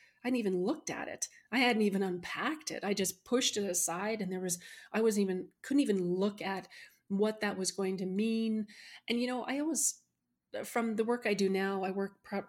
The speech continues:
predominantly with, with mothers who have lost children. When you lose a child, it's, it's, it's a loss on so many different levels.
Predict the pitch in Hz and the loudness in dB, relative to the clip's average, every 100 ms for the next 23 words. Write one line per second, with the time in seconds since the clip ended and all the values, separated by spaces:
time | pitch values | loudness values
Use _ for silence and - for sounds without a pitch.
0 | - - 214 214 214 202 196 190 185 - | -12 -4 -2 0 -2 -2 -2 -4 -6 -6
1 | 202 196 196 196 196 196 180 190 185 - | -6 -4 -2 0 -2 -2 -4 -4 -4 -4
2 | 254 233 202 180 - - - - 220 226 | -4 -2 -2 -4 -8 -16 -16 -10 0 2
3 | 226 220 240 269 208 202 - - 254 233 | 4 2 2 0 -2 -2 -6 -4 -2 -2
4 | 202 196 190 - 208 202 - - - _ | -2 -4 -4 -4 -2 -2 0 0 -2 _
5 | _ _ _ _ 214 214 202 208 214 214 | _ _ _ _ -4 0 0 0 0 -2
6 | 202 190 226 240 233 202 196 190 185 190 | -2 -2 0 0 0 -2 -2 -2 -4 -4
7 | 180 | -4